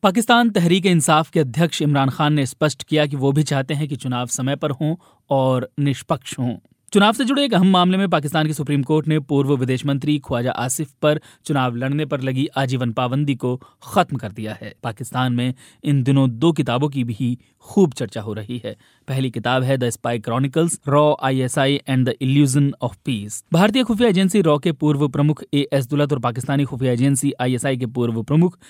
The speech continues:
लेफ्टिनेंट जनरल सेवानिवृत्त असद दुर्रानी ने मिलकर ये किताब लिखी है। अखबार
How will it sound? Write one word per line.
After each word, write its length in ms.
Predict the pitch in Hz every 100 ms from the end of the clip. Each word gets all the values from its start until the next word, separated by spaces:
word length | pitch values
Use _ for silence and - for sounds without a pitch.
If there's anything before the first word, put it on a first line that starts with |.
| _ 151
लेफ्टिनेंट 520 | 131 147 131 123 104
जनरल 400 | 147 143 147 143
सेवानिवृत्त 840 | - 120 113 120 117 156 156 151 - -
असद 180 | 147 156
दुर्रानी 460 | 127 139 120 139 170
ने 80 | 156
मिलकर 320 | 135 123 123
ये 100 | 123
किताब 320 | 131 123 107
लिखी 300 | 82 - 120
है। 120 | 113 101 _ _ _
अखबार 480 | 120 - 120 127